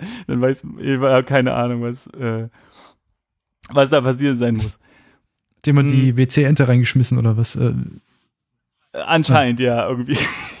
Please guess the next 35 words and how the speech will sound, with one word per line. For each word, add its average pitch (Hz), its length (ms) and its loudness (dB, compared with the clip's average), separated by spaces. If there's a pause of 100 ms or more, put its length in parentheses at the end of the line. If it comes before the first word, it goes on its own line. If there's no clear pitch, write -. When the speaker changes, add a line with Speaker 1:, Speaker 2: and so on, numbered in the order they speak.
(600)
Speaker 1:
Ja, - 160 -2 (240)
naja, 147 200 4
reinge-, 143 460 -2
reingelegt 131 600 0
wahrscheinlich. 120 440 -10 (600)
Sanft, 135 640 0
äh, 123 220 -2
in, 131 260 -12
in 120 160 -10
Stellung 120 320 -4
gebracht. 110 240 -6
Speaker 2:
Ich 123 80 2
hab 147 80 2
das - 140 -2
Pro-, 151 140 0
das, 135 280 0 (120)
das 139 180 0
Problem, 147 640 0
also 139 320 0
nicht 131 240 -2
so 135 120 -2
genau 123 180 2
verstanden. 123 500 -4 (680)
Ähm, 117 280 0
s-, 117 180 -8
d-, - 540 -20 (340)
äh. 98 120 -20 (340)
Speaker 1:
Ich 143 120 -10
glaube, 175 260 4
jemand 175 320 0
hat 165 180 -2
die 151 60 -6
Klosteine 202 540 -2
runtergespült. 120 800 -4
Speaker 2:
Okay. - 80 -20